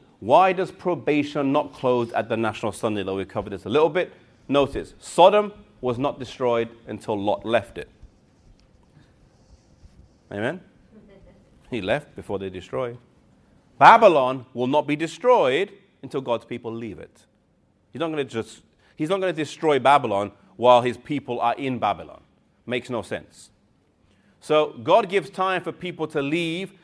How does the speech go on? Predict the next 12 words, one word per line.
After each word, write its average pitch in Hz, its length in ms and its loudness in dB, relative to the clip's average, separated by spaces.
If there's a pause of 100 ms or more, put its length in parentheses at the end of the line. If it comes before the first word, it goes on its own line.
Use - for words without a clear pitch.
(180)
the 135 100 -6
Sunday 175 400 -4
keeping 196 440 -6
churches 160 640 -2 (380)
or 147 200 0
spiritualism 151 760 -2 (1600)
or 135 280 2
any 151 200 -2
of 143 80 -6
them 151 200 -10 (480)
to 151 120 -4
join 156 720 2